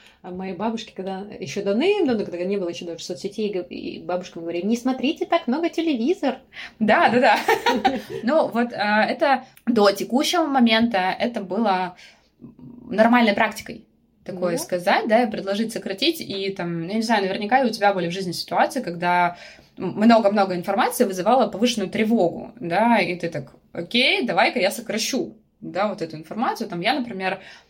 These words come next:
Speaker 2: э, отписывалась от профессиональных пабликов,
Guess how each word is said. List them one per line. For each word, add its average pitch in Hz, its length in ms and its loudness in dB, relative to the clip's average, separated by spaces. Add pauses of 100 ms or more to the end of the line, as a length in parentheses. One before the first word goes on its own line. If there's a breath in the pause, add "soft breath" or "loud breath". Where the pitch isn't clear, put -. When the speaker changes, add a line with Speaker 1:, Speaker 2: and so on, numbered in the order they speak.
(100)
Speaker 2:
э, - 60 -10
отписывалась 180 920 0
от 196 100 -10
профессиональных 220 600 -2
пабликов, 165 440 -2